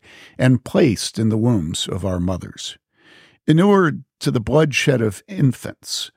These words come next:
the recent ruling of the Alabama Supreme Court may help to awaken us. Shocked to their core by this decision,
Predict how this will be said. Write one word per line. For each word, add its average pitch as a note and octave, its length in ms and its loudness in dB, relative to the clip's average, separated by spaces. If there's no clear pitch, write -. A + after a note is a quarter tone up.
the A2+ 120 0
recent F3+ 400 2
ruling A2+ 380 2
of A#2 100 -2
the A#2+ 120 2
Alabama A#2+ 480 0
Supreme C3+ 520 0
Court F2+ 320 -6
may B2 220 2
help A2 420 -2
to G#2+ 200 -2
awaken G#2 460 -2
us. - 320 -14
Shocked - 440 0
to E3+ 100 0
their C#3 220 0
core D3 420 2
by B2 240 -2
this B2+ 260 -2
decision, C3+ 680 -2